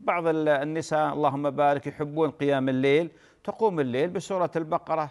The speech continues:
يعني على، على ركعات، على ركعات الصلاة. أم نور من ليبيا طبعا تقول بأنها رزقت بطفل تش-، فيه تشوه خلقي ومرض الاستسقاء، تقول يعني م-، مرت خمسة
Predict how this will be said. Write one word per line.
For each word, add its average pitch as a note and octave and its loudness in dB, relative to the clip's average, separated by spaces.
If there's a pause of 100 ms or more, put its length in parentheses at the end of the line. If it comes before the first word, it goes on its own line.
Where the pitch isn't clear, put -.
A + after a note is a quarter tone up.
(140)
يعني D3+ -4
على، D#3+ 0
على D#3 0
ركعات، C#3+ 0
على C#3+ 2
ركعات C3+ 0
الصلاة. B2 -2 (1900)
أم E3 -4
نور F3 0
من D#3 -4
ليبيا D3+ -2
طبعا C3+ -2
تقول C#3+ -4
بأنها C3 -2
رزقت C3+ -2
بطفل B2+ -6
تش-، - -10
فيه C3 -4
تشوه A#2+ -4
خلقي C3 -4
ومرض B2 0
الاستسقاء، C3 -2 (400)
تقول C3+ -4
يعني B2+ -2
م-، C3+ -8
مرت C3 -2
خمسة C#3 -4